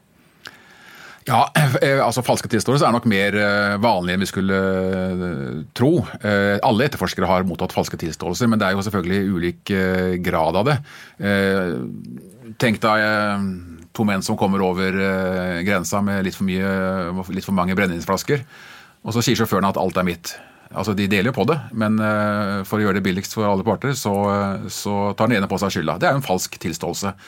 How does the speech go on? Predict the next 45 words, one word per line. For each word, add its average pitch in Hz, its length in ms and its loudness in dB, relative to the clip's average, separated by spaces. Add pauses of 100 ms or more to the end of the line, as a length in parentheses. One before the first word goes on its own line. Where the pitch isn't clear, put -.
(180)
eh, 101 180 -2
og 98 120 0
det 98 160 0
skjer, 87 260 -2
eh, 90 720 -4
hver 80 200 -2
dag. - 160 -6 (1000)
Men 131 100 4
så 139 140 2
er 117 40 4
det 123 60 2
jo 139 160 0
selvsagt 110 160 0
noe 120 140 2
annet 101 140 0
når 120 80 2
det 107 100 4
gjelder, 101 340 0
eh, 101 300 0
drapssaker. 92 580 0 (180)
Eh, 107 680 0
i - 20 -4
sånne 104 320 0
saker 104 300 0
så 131 420 2 (1400)
har 135 140 4
jeg 120 140 2
opplevd 117 220 2
to 110 220 2
ulike 117 340 0
former 92 340 2
for 196 180 -2
falske 104 360 -2
tilståelser. 127 540 0
Det 131 160 2
ene 101 100 0
er 120 140 2
jo 107 80 0
det 95 140 0
jeg 98 320 0
kaller 87 220 -2
for 92 200 0
en, 95 400 -2
eh, 92 340 -2
tredjemannstilståelse. 90 1300 -2